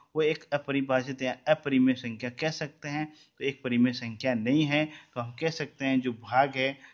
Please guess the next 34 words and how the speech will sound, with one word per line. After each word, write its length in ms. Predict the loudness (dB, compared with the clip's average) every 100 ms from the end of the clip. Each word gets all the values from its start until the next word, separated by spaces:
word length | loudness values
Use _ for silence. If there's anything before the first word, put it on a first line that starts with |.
| _ _ _
परिमेय 320 | 0 4 4 2
संख्या 380 | -2 -2 -2
है, 140 | -6 -6
भाग 280 | -6 -6 -6
के 60 | -8
अंतर्गत 380 | -12 -12 -14 -14
समर्थ 580 | -16 -16 -16 -4 -2 -2 -8 _ _ _ -14
नहीं 440 | -8 -6 -2 -2 -4 _ -10 -2
है। 200 | -2 -4 -12 _ -6
तो 100 | -6 -6
इस 100 | -8
प्रकार 420 | -4 -2 2 2
हमने 300 | 4 2 2
ये 140 | 2 2
अपने 220 | 0 -6
पिछले 360 | -10 -8 -2 2
वीडियो 320 | 4 4 2
में 180 | -2 -2
पढ़ा 260 | 4 6
था। 240 | 6 2 0 -6 -14 6
आज 260 | 10 10 8
जो 100 | 4
अपना 320 | 2 2 2
नेक्स्ट 460 | 6 8 6 2 -4 -4 -6 -20 _ _ _ _ _ -20 -20 _
पॉइंट 340 | 0 2 0 -4
है 100 | -6
उसके 320 | -6 -4 2
बाद 280 | 8 8 8
हमने 300 | 4 2 4
ये 100 | 2
भी 240 | 2 0 0 -4 -18 -4
जो 160 | -2 0
सारणी 500 | 0 2 6 6 4
है 240 | 2 2